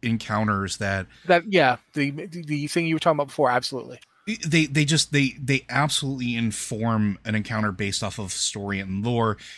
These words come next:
Speaker 1: and force players to sort of engage in sort of that heroic moment for each of them. And it's one of those things where,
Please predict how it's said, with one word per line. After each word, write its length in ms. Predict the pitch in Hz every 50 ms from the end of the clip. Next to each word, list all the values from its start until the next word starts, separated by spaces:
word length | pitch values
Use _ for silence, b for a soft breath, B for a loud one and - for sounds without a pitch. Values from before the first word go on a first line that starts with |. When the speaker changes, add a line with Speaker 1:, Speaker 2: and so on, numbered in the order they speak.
| B B
Speaker 1:
and 160 | - 117 107
force 320 | - - - 120 123 117 -
players 380 | - - 113 110 104 101 -
to 80 | - -
sort 180 | - - 110 104
of 80 | 101
engage 580 | 104 101 104 95 95 107 110 110 107 107 92 -
in 200 | 104 104 101 92
sort 180 | - - 104
of 80 | 98 95
that 140 | 101 98 - -
heroic 440 | - 123 110 107 104 92 98 - -
moment 320 | - 135 143 131 113 110 -
for 200 | - - - - -
each 220 | 123 123 117 -
of 120 | 110 90 87
them. 240 | 98 78 64 58 B B B B B B -
And 160 | 127 127 123
it's 120 | 120 -
one 100 | 147 151 156
of 40 | 156
those 220 | 151 139 - -
things 340 | - 131 127 127 120 110 120
where, 380 | 117 117 113 110 107 107 107